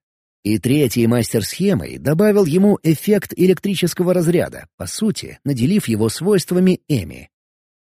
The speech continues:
Несмотря на то, что у меня уже была опция метнуть клинок, для этого навыка сформировалась новая ветка. Сам ножик оказался небольшим,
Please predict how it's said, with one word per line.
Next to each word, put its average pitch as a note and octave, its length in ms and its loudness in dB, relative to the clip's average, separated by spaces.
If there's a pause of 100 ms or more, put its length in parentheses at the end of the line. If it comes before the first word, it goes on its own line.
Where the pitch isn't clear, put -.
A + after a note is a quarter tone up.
(240)
Несмотря B2+ 540 -2
на C3+ 100 2
то, D3 240 0
что C3+ 240 -4
у B2+ 60 0
меня C3 260 0
уже B2 240 0
была A#2+ 360 -2
опция A2 440 0
метнуть A2+ 400 0
клинок, D#3 600 -2
для F#2+ 380 -4
этого A2+ 220 -2
навыка G2+ 400 -2
сформировалась D3 880 -2
новая E3+ 400 -2
ветка. D2 480 -10 (500)
Сам A2+ 380 -2
ножик C#3+ 400 -2
оказался G#3 600 -2
небольшим, F3 680 -4